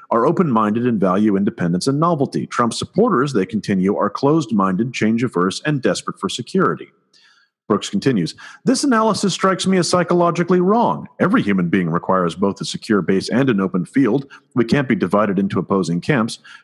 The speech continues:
Journalistically wrong. Trump supporters voted for the man precisely because they wanted transformational change and an epic attempt to offend forty percent of our fellow citizens by reducing them to psychological inferiors."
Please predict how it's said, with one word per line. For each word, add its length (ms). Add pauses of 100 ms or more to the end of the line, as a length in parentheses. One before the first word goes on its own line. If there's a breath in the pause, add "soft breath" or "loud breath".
(160)
Journalistically 720
wrong. 440 (120)
Trump 200
supporters 480
voted 280
for 100
the 100
man 180
precisely 480
because 320
they 80
wanted 280
transformational 720
change 360 (360 loud breath)
and 140
an 160
epic 260
attempt 420
to 100
offend 320
forty 260
percent 340
of 80
our 100
fellow 260
citizens 440
by 120
reducing 440
them 120
to 80
psychological 640
inferiors." 560